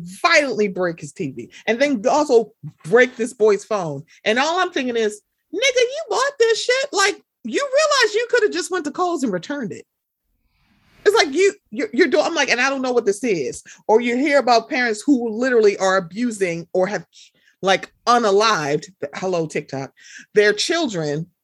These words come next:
or have harming their children. And then you just go, "That is because some people that have children don't need to be parents." But also, we don't have the kind of system where you care about that part of it. So if you're telling, like, "Oh no," whether it's to save your life,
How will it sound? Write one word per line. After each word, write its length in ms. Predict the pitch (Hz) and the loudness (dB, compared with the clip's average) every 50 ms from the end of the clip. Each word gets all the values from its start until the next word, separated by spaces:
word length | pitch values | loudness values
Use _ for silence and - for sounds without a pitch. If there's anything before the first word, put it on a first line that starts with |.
| _ | _
or 140 | - 202 247 | 2 4 4
have 120 | 247 233 226 | 4 2 -2
harming 440 | - 285 311 302 311 302 294 277 | -4 -4 -2 0 0 0 0 0
their 120 | 262 262 254 | 0 0 0
children. 600 | 254 - 349 330 330 262 - 233 214 202 208 247 - _ _ - | 0 0 -2 -2 -2 -2 -2 0 0 0 -2 -4 -8 _ _ 0
And 140 | 240 247 247 | 2 2 2
then 60 | 277 | 0
you 100 | 285 302 | -2 0
just 220 | 285 285 320 - - | 0 -2 -2 -2 -2
go, 380 | 269 254 240 226 233 247 _ _ - | -2 0 2 0 0 -2 _ _ 0
"That 220 | 160 240 285 349 381 | 2 4 4 4 2
is 100 | 339 320 | 0 -4
because 260 | 339 - 359 285 302 | -4 -2 -2 -2 -2
some 140 | - 285 - | -2 0 2
people 300 | - 349 254 269 277 233 | 2 2 2 2 0 0
that 160 | 262 247 247 | 0 0 2
have 180 | 262 262 254 | 0 -2 -2
children 300 | - - 339 294 269 240 | -2 -2 -2 -2 -2 0
don't 180 | 208 202 202 202 | 0 0 0 0
need 160 | 202 190 165 | -2 -4 -4
to 40 | 165 | -6
be 120 | 147 151 | -10 -14
parents." 600 | 131 - - 160 147 - - _ - - - - - _ _ _ _ _ _ _ _ _ _ - - - | -14 -14 -14 -14 -14 -16 -18 _ -18 -18 -18 -18 -20 _ _ _ _ _ _ _ _ _ _ -20 -12 -2
But 140 | - 202 214 233 | 2 2 4 6
also, 440 | 254 262 - - 233 208 202 - _ | 4 4 4 2 0 0 0 -2 _
we 240 | 151 156 202 277 294 | -8 -4 -2 0 0
don't 180 | 302 302 294 320 | 2 0 0 -2
have 140 | 311 262 226 | -2 -4 -4
the 80 | 220 | -4
kind 180 | 240 - 269 240 | -2 -2 -2 -2
of 60 | 220 - | -2 -4
system 280 | - 302 - 262 233 208 | -6 -6 -4 -2 -2 0
where 100 | 202 208 | -2 -2
you 100 | 220 233 | -4 -6
care 240 | 233 - - 277 240 | -8 -4 -2 -2 0
about 340 | 226 196 214 214 208 - - _ _ - 156 151 160 | 2 4 4 4 4 2 -2 _ _ -18 -16 -8 -2
that 320 | 214 254 285 294 254 - _ | 0 2 2 2 2 0 _
part 240 | - - 175 156 147 | -6 -4 -2 -2 -4
of 80 | 135 - | -6 -12
it. 100 | - - _ _ - _ | -16 -20 _ _ -20 _
So 140 | - 202 196 | -2 0 0
if 120 | 185 - | 0 0
you're 100 | 269 311 | -2 -6
telling, 240 | 330 - 285 269 254 | -4 -2 -2 -2 0
like, 140 | 240 208 - - | -2 -2 0 0
"Oh 100 | 208 214 | 0 0
no," 320 | 226 233 202 165 147 127 - 160 | 0 0 0 0 0 -2 -2 0
whether 240 | 185 214 220 226 | 2 2 4 4
it's 160 | 226 240 247 - | 4 2 2 -2
to 80 | 196 | -10
save 340 | 170 - 262 254 247 262 226 | -10 -6 -4 -4 -4 -4 -4
your 120 | 247 247 | -4 -4
life, 300 | 254 262 262 240 214 - | -2 -2 -2 -2 -2 -2